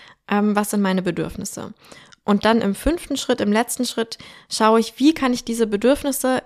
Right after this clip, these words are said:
ganz unabhängig von der Situation oder den Menschen, die jetzt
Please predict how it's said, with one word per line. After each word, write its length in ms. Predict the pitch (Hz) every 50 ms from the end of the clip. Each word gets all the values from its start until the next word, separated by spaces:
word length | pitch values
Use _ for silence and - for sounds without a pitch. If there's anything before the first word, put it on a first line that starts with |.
| _ _
ganz 240 | - 262 302 294 -
unabhängig 560 | - - 320 339 320 - 277 269 269 262 -
von 140 | - 240 226
der 100 | 226 220
Situation 720 | 226 220 220 226 220 220 - - - 247 254 277 285 277
oder 160 | - 214 214 208
den 180 | 214 202 202
Menschen, 420 | 202 220 240 277 277 - - 240 226
die 140 | 220 226
jetzt 320 | 220 214 214 - - -